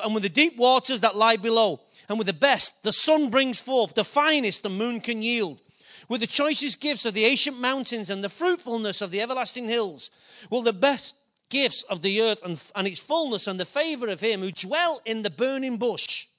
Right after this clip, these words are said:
Let all those rest on the head of Joseph." Wow, what a blessing. You seen this? Dew is involved in every time these patriarchs, these great men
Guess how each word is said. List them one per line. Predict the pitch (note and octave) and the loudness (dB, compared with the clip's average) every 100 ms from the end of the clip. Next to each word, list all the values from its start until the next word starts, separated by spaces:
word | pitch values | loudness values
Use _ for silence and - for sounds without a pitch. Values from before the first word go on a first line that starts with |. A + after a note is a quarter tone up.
| _ _ _ _ _ _ _ _ | _ _ _ _ _ _ _ _
Let | G#3+ C4 | 0 4
all | D4+ F4 F4 | 8 8 8
those | D4+ D4+ F#3 | 6 4 2
rest | A3 F4 F4+ - C4 | 4 6 6 4 0
on | B3+ | 0
the | A#3 G#3 | 2 2
head | G3 D#4 D#4 - | 2 4 2 0
of | A#3+ F3 | -6 -2
Joseph." | G#3+ A3+ F3 E3 - | -4 -2 -4 -8 -2
Wow, | E4 C#4 - _ | 0 0 -6 _
what | - B3 D#4+ F4 E4+ | -10 4 6 6 4
a | A3+ | -4
blessing. | F#3+ C#4+ D4+ - B3+ C#3+ - _ _ _ _ _ _ _ _ _ _ _ _ _ _ _ _ _ _ _ - | -2 0 2 2 -2 -6 -12 _ _ _ _ _ _ _ _ _ _ _ _ _ _ _ _ _ _ _ -6
You | D4 | -2
seen | E4+ F4 | 0 0
this? | A3 - - - _ _ _ _ _ _ _ _ _ _ _ _ _ _ - | 0 0 -2 -4 _ _ _ _ _ _ _ _ _ _ _ _ _ _ -6
Dew | D#3 D4+ F4 | 2 4 4
is | C4+ | 2
involved | B3 A#3+ C#4+ D4 A#3 D#3+ | -2 0 2 2 0 -2
in | G#3+ | 0
every | D#4 E4 - | 0 0 0
time | D#4+ E4 B3 B2+ _ _ _ A#3+ | 0 0 -4 -8 _ _ _ -4
these | B3+ | -4
patriarchs, | - D4+ C#4+ A#3+ G3+ D3+ - | 2 2 2 -2 -2 -2 -6
these | A3+ G3+ | -6 -8
great | F3 C4 D4+ C4+ | -2 -2 0 0
men | C#4+ A3+ | 0 -2